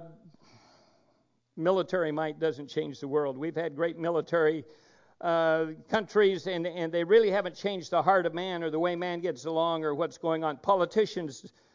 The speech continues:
as much as they'd like to think they change things, they, they really don't change what's going on in the world very much. And money doesn't do it. Boy, we think we throw money at people.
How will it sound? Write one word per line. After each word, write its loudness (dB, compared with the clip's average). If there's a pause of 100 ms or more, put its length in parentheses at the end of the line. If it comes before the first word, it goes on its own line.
(540)
as -8
much -4
as -10
they'd 4
like 0
to -4
think -8
they 0
change -6
things, -6
they, -2
they -4
really -6
don't -8
change -6 (320)
what's -4
going -2
on -4
in -8
the -4
world -2
very -2
much. -8 (120)
And -6 (880)
money 0 (500)
doesn't -2
do 0
it. 2 (220)
Boy, 2
we 0
think -10
we -8
throw 0
money -2
at -10
people. -8